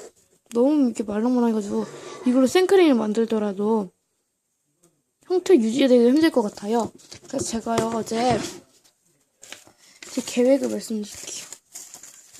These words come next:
제가요, 휘핑크림을 만들었거든요, 탄산염소로. 그래서 제가 델깍지는 제가 수제로 만들었고요. 이렇게 나온 것도 있어요. 이렇게 살짝 이게,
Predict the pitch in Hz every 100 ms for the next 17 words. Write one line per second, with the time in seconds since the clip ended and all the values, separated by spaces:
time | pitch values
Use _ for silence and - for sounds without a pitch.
0 | - - 269 277 262 262 262 254 359 -
1 | 403 381 339 277 262 254 254 254 254 262
2 | 294 370 370 370 311 269 285 294 - -
3 | _ - _ - - _ _ _ _ _
4 | _ _ _ - - 277 285 349 294 233
5 | _ - - - _ _ - 427 508 554
6 | 508 480 480 480 440 - 247 233 - -
7 | 240 311 - 262 220 220 - 277 311 214
8 | 196 208 104 _ 269 247 143 - _ _
9 | - - - - - _ _ _ _ _
10 | _ - 254 - - 226 214 - _ -
11 | - - - 302 311 - _ - - 339
12 | 220 202 233